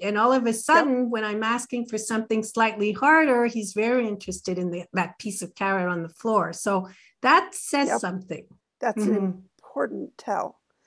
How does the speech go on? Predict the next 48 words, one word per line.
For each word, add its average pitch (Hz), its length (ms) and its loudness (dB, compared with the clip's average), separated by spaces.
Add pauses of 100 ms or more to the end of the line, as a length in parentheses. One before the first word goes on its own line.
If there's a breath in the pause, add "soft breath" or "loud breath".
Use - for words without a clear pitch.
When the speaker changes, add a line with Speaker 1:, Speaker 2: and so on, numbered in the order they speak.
(280)
Speaker 2:
And 233 140 2
those 214 240 4 (160)
breaks 240 500 0
in 214 140 -2
rhythm, 214 480 -2 (120)
'cause 233 160 -8
that's 240 300 0
one 269 160 -2
of 233 120 0
the 208 100 2
values 214 640 0
of - 240 -4 (420 soft breath)
the 214 100 0
loopy 196 300 -4
training 196 420 0
Speaker 1:
Mm. 170 60 -4
Speaker 2:
you 160 60 -4
get. - 260 -4
There's 190 260 -8
this - 220 -12
rhythm, 226 460 -2
this - 180 -16 (120)
flow, 220 280 0
and - 160 -6
you 214 60 -6
know 254 400 -2
that 208 160 2 (380 loud breath)
your 233 180 2
loop 240 280 -2
is - 100 -10
clean 254 520 -6
when 190 180 -4
the 185 100 -4
rhythm 180 420 -2
is 156 140 -12
clean. - 360 -12
Speaker 1:
Exactly, 180 800 -4
yeah. 165 200 -10
The 202 140 -2
break 294 380 2
of 269 160 0
the 202 120 0
rhythm 214 440 2
is 175 200 -4
a 151 260 -8 (100)
big 190 220 0
Speaker 2:
Yeah. 170 60 -2
Speaker 1:
message. - 720 -10